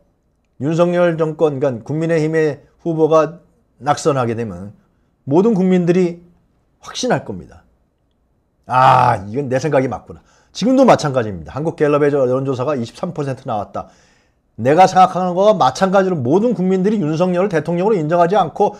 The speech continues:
끌어내려야겠다 생각을 하고 있구나. 그것이 바로 지난주 금요일에 있었던 한국갤럽의 이십삼 퍼센트 지지율입니다. 물론 하여튼 지금 제 옆에 표가 나옵니다마는,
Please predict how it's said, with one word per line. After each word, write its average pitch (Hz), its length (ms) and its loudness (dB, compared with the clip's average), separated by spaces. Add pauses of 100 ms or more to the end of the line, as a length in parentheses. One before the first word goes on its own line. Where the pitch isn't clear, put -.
끌어내려야겠다 196 840 4
생각을 196 360 0
하고 208 120 4
있구나. 220 540 4 (1200)
그것이 160 320 -2
바로 156 480 0 (920)
지난주 160 320 0
금요일에 151 440 2
있었던 143 500 -4 (240)
한국갤럽의 147 1000 0
이십삼 147 520 -2
퍼센트 123 380 -4
지지율입니다. 90 720 -10 (1500)
물론 180 220 0
하여튼 185 260 2
지금 170 340 -6 (120)
제 151 140 0
옆에 151 220 0
표가 156 220 -4
나옵니다마는, 117 920 -4